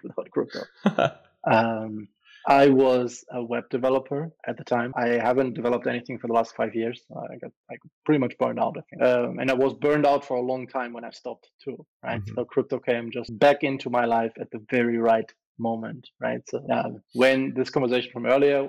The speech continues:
Speaker 1: like, when, when my buddy was like, when I was buying, uh, Ethereum at, like, two or three or four dollars, I don't remember exactly.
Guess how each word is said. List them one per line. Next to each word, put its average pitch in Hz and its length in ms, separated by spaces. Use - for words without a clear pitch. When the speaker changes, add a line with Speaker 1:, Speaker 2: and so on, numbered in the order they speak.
Speaker 1:
like, 117 140
when, 127 400
when 127 140
my 127 120
buddy 127 260
was 127 200
like, 120 180
when 120 100
I 123 60
was - 260
buying, 147 400
uh, 127 220
Ethereum 139 640
at, 123 100
like, 123 160
two 139 120
or 131 80
three 127 220
or 120 80
four 127 220
dollars, 127 360
I 117 60
don't 127 100
remember 123 300
exactly. 123 460